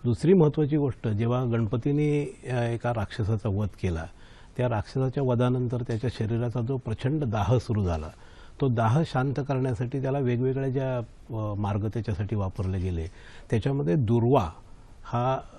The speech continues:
शेवटचा मार्ग त्यांना सापडला आणि त्या दुर्वेमुळे, दुर्वांमुळे तो शांत झाला. म्हणजे या वेगवेगळ्या कथांमधून आपल्याला हेच दिसतं की पर्यावरणामध्ये अनेक, अ, गोष्टी असतात की ज्यांचा वापर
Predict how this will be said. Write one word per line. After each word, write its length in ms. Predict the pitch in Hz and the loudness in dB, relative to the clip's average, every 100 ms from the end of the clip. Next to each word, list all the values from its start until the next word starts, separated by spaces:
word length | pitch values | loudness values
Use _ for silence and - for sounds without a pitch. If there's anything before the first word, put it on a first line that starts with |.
| - | -12
शेवटचा 500 | - 123 127 - 127 | -4 -2 -2 0 0
मार्ग 300 | 120 113 113 | 2 0 0
त्यांना 260 | 110 110 107 | 0 0 -2
सापडला 480 | 107 92 107 101 | -4 -2 -2 0
आणि 120 | 92 92 | -2 -2
त्या 100 | 104 | -2
दुर्वेमुळे, 580 | 101 101 110 123 120 110 | 0 0 0 -2 -2 -2
दुर्वांमुळे 600 | 110 113 117 123 117 110 | 0 0 0 0 -2 -2
तो 80 | - | -4
शांत 400 | 110 95 85 85 | -6 -4 -4 -2
झाला. 300 | 85 78 87 - - - - - | -4 -4 -10 -16 -18 -18 -20 -6
म्हणजे 400 | 131 160 151 220 - | -2 2 2 0 -2
या 340 | 123 151 156 190 - - | -2 -2 -4 -6 -12 -10
वेगवेगळ्या 520 | 127 117 120 131 143 147 | -4 0 2 2 0 -2
कथांमधून 640 | 123 - 120 120 117 131 | -4 -4 -2 -2 -2 -2
आपल्याला 320 | 117 131 127 | -2 -2 0
हेच 240 | 117 147 131 | 2 0 -2
दिसतं 360 | 113 - 104 | -4 -4 -6
की 180 | 98 113 | -4 -4
पर्यावरणामध्ये 800 | 117 110 120 139 143 147 147 160 196 | -2 -4 -2 -2 -2 -2 -2 -4 -2
अनेक, 440 | 131 160 175 - | -2 -2 -4 -6
अ, 220 | 156 135 131 - - - - - - | -4 -4 -6 -10 -18 -20 -20 -14 -6
गोष्टी 400 | 110 113 - 127 | -2 -2 0 0
असतात 360 | 104 - 95 87 - | 0 -4 -6 -6 -6
की 60 | 113 | -2
ज्यांचा 600 | 101 113 110 139 147 - - - | 0 0 0 -2 -4 -6 -10 -10
वापर 480 | 110 92 - 113 | -4 -4 0 0